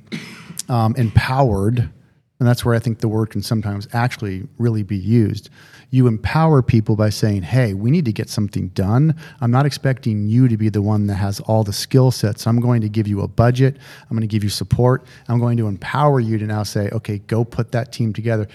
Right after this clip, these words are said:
'Cause by the way, if you're the owner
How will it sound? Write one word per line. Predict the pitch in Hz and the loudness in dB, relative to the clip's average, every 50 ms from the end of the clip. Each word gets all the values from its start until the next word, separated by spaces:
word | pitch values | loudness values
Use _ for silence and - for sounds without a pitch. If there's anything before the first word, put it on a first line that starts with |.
| - - | -14 -4
'Cause | - 139 127 | 0 0 2
by | 123 143 151 | 2 2 2
the | 156 160 | 2 4
way, | 165 156 123 - - - - - - - - - - - _ _ _ _ _ _ _ _ _ _ _ _ _ _ _ _ _ - | 2 2 2 0 -4 -10 -20 -20 -20 -20 -20 -20 -20 -20 _ _ _ _ _ _ _ _ _ _ _ _ _ _ _ _ _ -6
if | 131 113 | -2 2
you're | 143 160 143 | 4 6 6
the | 127 120 123 | 6 6 6
owner | 147 208 233 202 110 95 104 110 | 6 6 6 4 4 2 0 -4